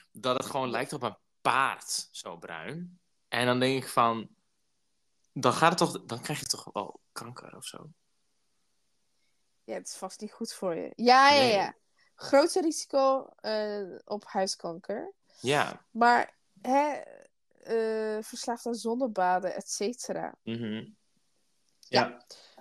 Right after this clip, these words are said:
Speaker 2: Dus dat is er. Verder is er ook verslaving,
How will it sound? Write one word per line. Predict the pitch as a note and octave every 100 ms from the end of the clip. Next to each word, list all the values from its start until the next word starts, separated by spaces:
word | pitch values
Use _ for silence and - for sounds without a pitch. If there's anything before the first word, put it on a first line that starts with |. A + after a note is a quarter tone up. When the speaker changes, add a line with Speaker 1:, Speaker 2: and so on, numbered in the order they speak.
| _
Speaker 2:
Dus | - A3+ -
dat | B3+ C4
is | D4+ -
er. | D4 D4+ E4 _ _ _ _
Verder | - C4+ C4+ C#4
is | C#4 -
er | C4
ook | A#3+ A#3+ -
verslaving, | - A#3+ - C4 A#3+ A#3+ - - G#3 F#3+